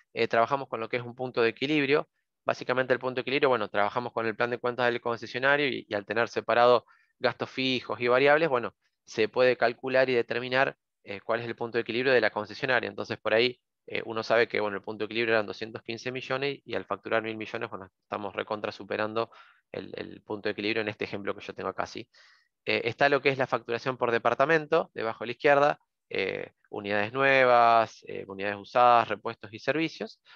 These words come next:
con la, bueno, la incidencia cada uno en la, en la facturación. Está lo que es una facturación por, por sucursal,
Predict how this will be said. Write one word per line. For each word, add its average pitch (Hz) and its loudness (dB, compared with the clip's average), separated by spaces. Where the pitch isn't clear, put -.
con 101 -4
la, 98 4
bueno, 104 2
la 95 -2
incidencia 110 -2
cada 110 4
uno 110 -4
en 104 -6
la, 98 0
en 98 -10
la 95 -8
facturación. 127 -4
Está 131 2
lo 131 4
que 131 0
es 123 0
una 127 -2
facturación 123 -4
por, 107 -2
por 107 -8
sucursal, 175 0